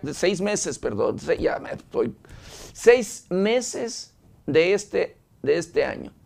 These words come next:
Un año que ha comenzado difícil, difícil en todos los sentidos, difícil en todos, pero en todos los aspectos. Usted lo sabe, usted lo vive, usted conoce la realidad. Difícil en temas financieros,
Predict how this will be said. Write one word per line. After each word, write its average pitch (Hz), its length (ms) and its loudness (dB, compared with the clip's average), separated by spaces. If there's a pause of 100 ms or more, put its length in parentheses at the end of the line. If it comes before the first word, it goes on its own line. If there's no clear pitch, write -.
(380)
Un 131 140 -4
año 180 240 0
que 160 80 0
ha - 40 -6
comenzado 170 480 0
difícil, 185 600 -6 (380)
difícil 247 460 0
en 202 160 4
todos 247 300 -2
los 214 140 -2
sentidos, - 560 -6 (200)
difícil 240 680 -2 (240)
en 196 240 2
todos, - 480 2
pero 139 220 2
en 131 100 -2
todos 170 180 0
los 147 160 -4
aspectos. - 600 -10 (680)
Usted 190 220 0
lo 214 100 2
sabe, 220 420 2
usted 202 280 2
lo 202 160 4
vive, 247 480 6 (380)
usted - 440 -2 (460)
conoce 151 460 0
la 151 120 4
realidad. - 560 -2 (560)
Difícil 185 580 -2 (300)
en 156 160 -2
temas 196 280 2
financieros, 165 680 0